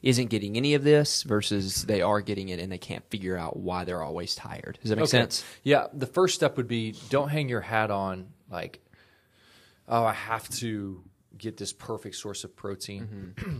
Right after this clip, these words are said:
Speaker 2: <clears throat> The first goal is just get adequate nutrition.
Speaker 1: Okay.
Speaker 2: And then we can clean up from there. Again, we get overwhelmed with grass-fed, wild. Yes, I get it. That's great.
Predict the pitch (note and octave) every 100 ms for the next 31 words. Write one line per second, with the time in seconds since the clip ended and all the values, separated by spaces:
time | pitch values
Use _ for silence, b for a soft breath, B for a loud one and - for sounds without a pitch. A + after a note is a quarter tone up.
0 | G#2+ - F#3 - D#3 B2 G#2+ - C3 B2+
1 | - _ A2+ A2+ - A#2 G#2+ - - F#2+
2 | - - - F#2+ _ - A2 G2+ C3+ C3
3 | A#2+ A2 - A2+ G#2 F#2+ - F#2+ G2+ -
4 | A2 - C3 A2 - B B B B B
5 | B B _ A#2 G#2+ C#3 D3+ D3 C#3 A#2+
6 | A2 G#2+ C3+ A2 G2+ C3+ - - A2+ A2+
7 | A2 - - - _ _ _ - - B2
8 | A2 - A#2+ A2 G#2 G#2+ G#2 G#2 G#2+ G#2
9 | - C3+ B2+ B2 A#2 B2 A#2 A#2 - G#2+
10 | G2+ -